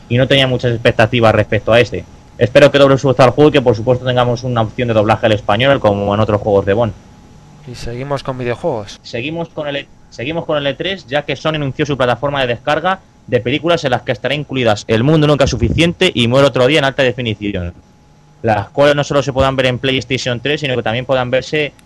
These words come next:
Speaker 1: transferidas al formato P S P, aunque por ahora solo está disponible para América. En Europa tendremos que esperar hasta el próximo año.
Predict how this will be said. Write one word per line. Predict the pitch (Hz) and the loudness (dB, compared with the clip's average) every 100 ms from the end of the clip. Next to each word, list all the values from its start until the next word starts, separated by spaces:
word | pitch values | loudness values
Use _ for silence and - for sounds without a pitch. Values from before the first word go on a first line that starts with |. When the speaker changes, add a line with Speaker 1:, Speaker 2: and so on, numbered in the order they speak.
| - | -4
Speaker 1:
transferidas | 123 120 120 143 147 | -2 -2 -2 -2 -2
al | 123 | -2
formato | 120 113 135 143 127 | -2 -2 -2 -2 -2
P | 131 | -2
S | - 113 | -2 -6
P, | 98 87 - _ _ _ - | -6 -12 -14 _ _ _ -10
aunque | 117 113 | -6 -4
por | 113 117 | 0 2
ahora | 143 | 2
solo | 143 143 | 0 -4
está | 143 | -4
disponible | 139 135 135 123 | -4 -4 -4 -2
para | 120 117 | -2 -2
América. | 123 151 160 156 | -2 -4 -2 -2
En | |
Europa | 120 123 127 | 0 0 -2
tendremos | 123 123 120 | -2 -4 -6
que | - | -8
esperar | 110 113 135 | -8 -4 -2
hasta | 156 120 | -4 -6
el | 104 | -8
próximo | 120 120 104 | -10 -10 -10
año. | 95 90 | -10 -12